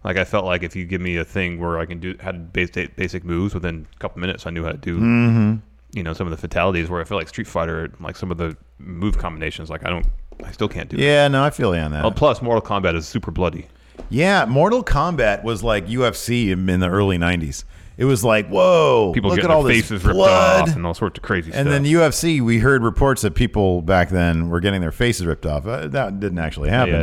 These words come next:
Speaker 1: it never turned out to be true.
Speaker 2: But it had that reputation
Speaker 1: Yeah.
Speaker 2: that it was, like, really disturbing.
Speaker 1: Outlaw.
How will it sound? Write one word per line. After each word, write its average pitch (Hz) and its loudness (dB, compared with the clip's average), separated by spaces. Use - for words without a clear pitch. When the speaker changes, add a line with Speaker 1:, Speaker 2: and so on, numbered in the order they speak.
Speaker 1:
it 85 -6
never 85 -6
turned 85 -8
out 80 -8
to - -20
be 98 -14
true. - 4
Speaker 2:
But 135 6
it 123 2
had 160 0
that 98 2
reputation 110 2
Speaker 1:
Yeah. 87 0
Speaker 2:
that 107 4
it 113 4
was, 107 2
like, 85 2
really 101 2
disturbing. - 0
Speaker 1:
Outlaw. 92 4